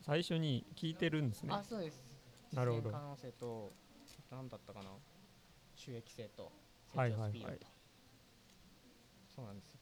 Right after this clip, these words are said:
Speaker 2: 今回一年の間に黒字化っていうミッションが与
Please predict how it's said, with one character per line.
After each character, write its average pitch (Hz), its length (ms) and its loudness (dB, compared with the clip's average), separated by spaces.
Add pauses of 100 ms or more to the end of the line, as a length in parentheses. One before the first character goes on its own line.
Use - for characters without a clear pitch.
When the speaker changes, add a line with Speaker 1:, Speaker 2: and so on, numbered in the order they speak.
Speaker 2:
今 165 100 -6
回 104 200 -8
一 139 280 -10
年 226 320 -4
の 202 200 -4
間 185 280 -4
に 185 160 -6 (120)
黒 139 180 -8
字 127 140 -10
化 120 140 -8
っ 120 40 -8 (220)
て 131 60 -8
い 117 140 -8
う 110 220 -12 (500)
ミ 120 100 -10
ッ - 40 -14
シ - 160 -14
ョ 101 60 -10
ン 95 100 -12
が 92 100 -12
与 - 60 -14